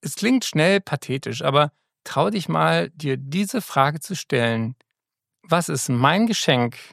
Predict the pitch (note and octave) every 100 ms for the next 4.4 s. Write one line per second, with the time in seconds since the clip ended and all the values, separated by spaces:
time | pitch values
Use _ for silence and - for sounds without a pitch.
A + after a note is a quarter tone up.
0 | _ _ _ B2+ C3 C#3 D3 A#2+ A2 -
1 | - - _ _ _ _ - B2+ A#2+ A2+
2 | C#3 D#3 - C3+ C3 A2 C3 C#3 _ _
3 | _ _ _ _ _ _ _ _ _ _
4 | _ D3 D3+ C#3+